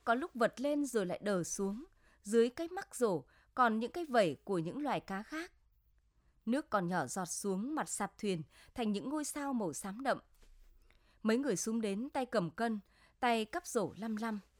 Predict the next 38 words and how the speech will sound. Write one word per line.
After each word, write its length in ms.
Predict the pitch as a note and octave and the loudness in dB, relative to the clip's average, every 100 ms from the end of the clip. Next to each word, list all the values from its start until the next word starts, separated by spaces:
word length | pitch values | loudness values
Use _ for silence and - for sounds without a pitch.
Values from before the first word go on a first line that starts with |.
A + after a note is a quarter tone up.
| _ _ _ _ _ | _ _ _ _ _
"Để 140 | A3+ | 4
đấy 180 | A3+ A#3 | 8 8
tôi 160 | B3 E4 | 6 2
mua 180 | D#4+ D#4+ | 2 0
cho. 400 | E4 D#4 D#4 G#3+ _ _ - | 4 6 4 2 _ _ -4
Ừ, 300 | A#3 A3+ F3+ _ _ | 2 2 2 _ _
con 140 | C4+ C4 | 0 2
này 120 | A3 | 2
còn 240 | - G3+ | 2 2
tươi. 380 | F3+ C4+ C#4 A#3+ - _ _ - | 2 2 4 2 -6 _ _ -2
Mà 140 | B3 | -2
cá 220 | B3 B3 | 2 0
gì 200 | D4 D4 | 0 0
đây, 280 | B3 D4+ E4 | 2 2 2
sao 180 | E4 E4 | 0 -2
to 280 | E4 D#4+ D#4+ | 2 2 2
thế?" 280 | F4+ F4+ G#4 _ _ _ _ _ _ _ _ _ | 0 -4 -4 _ _ _ _ _ _ _ _ _
"To 200 | A#3 A#3 | 6 6
thì 160 | A#3 G#3+ | 6 0
chặt 220 | - G3+ | -4 -6
ra 360 | - B3 B3 B3+ | -2 0 0 0
còn 200 | A3+ E3+ | 0 0
cân 280 | B3 B3+ | 0 2
lên 220 | C4 C4 B3+ | 2 2 2
đã 240 | A3+ C4+ | 2 0
chứ." 300 | - E4+ F#4 - _ _ _ _ - | -2 -2 -4 -8 _ _ _ _ 2
"Ừ 160 | G#3+ | 4
nhỉ, 320 | F3 F#3+ F3 - _ _ | 4 0 -2 -6 _ _
con 140 | - D4+ | -6 0
cá 180 | C4 B3+ | 2 2
này 160 | E4 | 2
lạ 260 | A3+ A3 - | 4 4 4
quá, 260 | - E4 G4+ _ _ - | -2 -6 -6 _ _ -6
giống 240 | G#3+ B3 D#4+ | 4 4 4
gì 220 | D#4 G#3+ | 0 0
đây 160 | C4 | 0
không 180 | D4 D4+ | -2 -2
biết." 200 | D4+ F#4+ | 0 -2